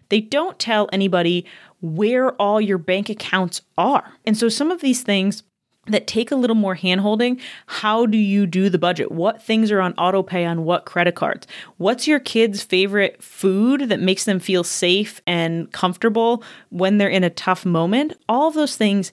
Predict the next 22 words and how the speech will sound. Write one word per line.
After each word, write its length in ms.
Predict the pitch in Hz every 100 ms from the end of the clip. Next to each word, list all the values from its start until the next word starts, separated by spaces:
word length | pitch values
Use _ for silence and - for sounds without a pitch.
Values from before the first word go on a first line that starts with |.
| _
should 440 | - - 262 285
be 180 | 294 285
somewhere 760 | - - 240 202 247 302 339 339
so 160 | 240
that 120 | 220
whoever 300 | 220 214 247
is 140 | 285 269
taking 340 | 214 214 202
care 340 | 190 165 175 190
of 160 | 175
your 140 | 165 165
estate, 440 | 160 - 170 -
taking 260 | 175 165 160
care 200 | 175 165
of 80 | 160
your 80 |
kids, 360 | 156 - 180 165
taking 260 | 170 165 160
care 120 | 160
of 80 | 156
your 100 | 151
partner, 460 | - 170 175 160